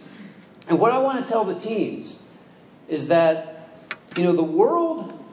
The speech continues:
tells you that the best way to learn is through experience. They say, "You know what?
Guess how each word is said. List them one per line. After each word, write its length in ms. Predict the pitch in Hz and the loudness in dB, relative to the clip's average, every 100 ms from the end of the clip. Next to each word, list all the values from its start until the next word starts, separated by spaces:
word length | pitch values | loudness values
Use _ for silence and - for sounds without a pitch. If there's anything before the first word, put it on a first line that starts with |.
| - - - - | -20 -20 -20 -12
tells 420 | - 202 196 156 | 0 2 2 -2
you 140 | 135 131 | -6 -4
that 180 | 135 | -4
the 60 | 135 | -4
best 420 | 117 175 185 - | -2 0 0 -2
way 220 | 170 170 | -2 -2
to 80 | 151 | -2
learn 640 | 127 139 135 120 110 - - - - - | -2 -2 -2 -2 -6 -10 -16 -20 -18 -10
is 140 | 123 | -8
through 200 | 143 131 | -4 -4
experience. 680 | 87 - - 95 - - - - - - 127 | -6 -10 -12 -14 -16 -20 -20 -20 -20 -20 -16
They 80 | |
say, 220 | 127 165 160 | -4 0 4
"You 80 | |
know 100 | 190 | 4
what? 400 | 180 185 - - | 4 0 -6 -14